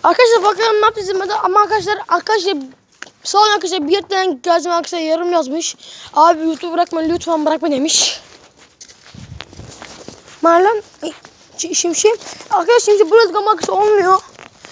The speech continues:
Arkadaşlar şimdi şeyin yuvasını arkadaşlar şuraya yapacağız. Arkadaşlar.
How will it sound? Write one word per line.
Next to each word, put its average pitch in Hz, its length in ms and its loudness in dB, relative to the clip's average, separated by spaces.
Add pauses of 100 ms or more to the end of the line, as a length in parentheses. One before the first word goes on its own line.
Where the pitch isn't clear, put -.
(200)
Arkadaşlar - 380 2
şimdi 403 160 -2
şeyin 403 180 2
yuvasını 381 260 0
arkadaşlar 370 300 -4
şuraya 370 180 0
yapacağız. 240 640 -4 (600)
Arkadaşlar. 320 520 0